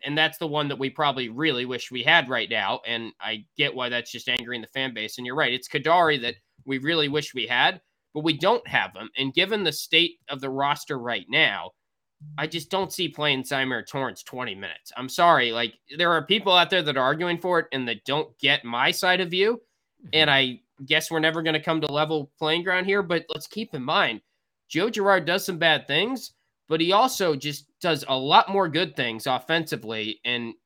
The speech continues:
Speaker 1: is still contributing in some winning ways non-offensively, like passing the basketball, which is still offense, but not shooting,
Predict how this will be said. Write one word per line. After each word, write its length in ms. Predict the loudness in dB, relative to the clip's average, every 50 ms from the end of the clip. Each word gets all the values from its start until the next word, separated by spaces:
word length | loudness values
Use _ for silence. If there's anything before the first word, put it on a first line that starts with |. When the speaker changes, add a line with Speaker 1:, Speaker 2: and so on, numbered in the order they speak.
| _ _ -6
Speaker 1:
is 200 | -6 -6 -6 -6
still 480 | -2 2 4 4 4 4 2 2 0 -2
contributing 720 | -4 -4 -2 -2 -2 -2 -2 0 2 2 4 4 4 4
in 120 | 2 -2 -4
some 220 | -6 -6 -4 -2
winning 300 | 0 0 0 0 0 0
ways 360 | 2 2 2 2 2 -2 -6 -14 _ _
non-offensively, 1300 | -10 -2 2 4 4 4 4 4 2 0 -2 -4 -8 -8 -8 -10 -12 -10 -8 -6 -4 -4 -4 -6 -8 _ _ _ -6
like 200 | -4 -4 -4 0
passing 360 | 2 4 4 4 4 2 -4
the 60 | -4
basketball, 680 | -2 0 0 0 0 -2 -6 -10 -6 -4 -4 -4 -4 -4
which 160 | -8 -10 -10
is 100 | -12 -12
still 220 | -6 -4 -2 -2 0
offense, 380 | 0 -2 -2 -6 -10 -10 -10
but 140 | -10 -8 -4
not 240 | -2 -2 -2 -4 -4
shooting, 500 | -6 -4 -2 0 0 0 0 -2 -4